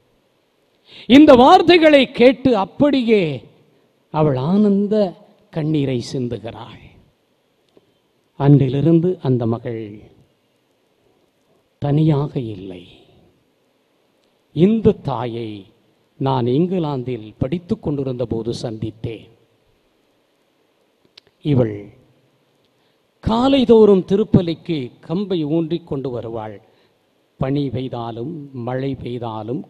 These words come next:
காற்றடித்தாலும், எந்த சூழலிலும் அவளை ஆலயத்தில் பார்க்கலாம்.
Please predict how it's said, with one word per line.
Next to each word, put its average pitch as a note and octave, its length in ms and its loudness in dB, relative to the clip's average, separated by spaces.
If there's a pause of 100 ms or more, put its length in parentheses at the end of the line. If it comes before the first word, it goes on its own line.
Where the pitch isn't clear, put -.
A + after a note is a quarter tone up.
காற்றடித்தாலும், A#2+ 1040 -10 (500)
எந்த F#3+ 380 0 (140)
சூழலிலும் C3+ 560 0
அவளை B2+ 360 0
ஆலயத்தில் B2 640 -4
பார்க்கலாம். G#2+ 580 -10